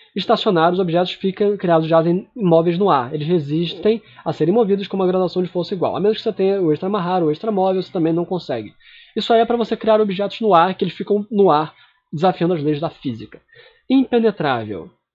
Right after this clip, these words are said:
Ah, o,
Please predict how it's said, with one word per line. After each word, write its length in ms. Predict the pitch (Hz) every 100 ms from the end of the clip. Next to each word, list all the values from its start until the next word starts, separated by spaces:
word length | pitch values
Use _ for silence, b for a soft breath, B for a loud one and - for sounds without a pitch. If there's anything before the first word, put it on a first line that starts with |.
| _
Ah, 920 | 151 156 156 151 147 143 139 135 131 117 _ _ _
o, 920 | 170 156 143 139 131 131 123 120 110